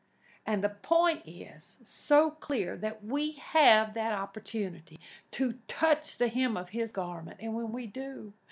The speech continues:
a great power is released through us.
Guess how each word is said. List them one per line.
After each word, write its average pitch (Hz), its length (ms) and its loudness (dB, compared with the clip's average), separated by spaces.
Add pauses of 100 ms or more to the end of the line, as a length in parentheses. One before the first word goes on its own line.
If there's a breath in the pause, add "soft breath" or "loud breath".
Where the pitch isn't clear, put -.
(260 loud breath)
a 214 120 -2
great 247 560 -4
power 240 440 0
is 214 280 -4
released 233 580 -4
through 320 380 -2
us. - 480 -8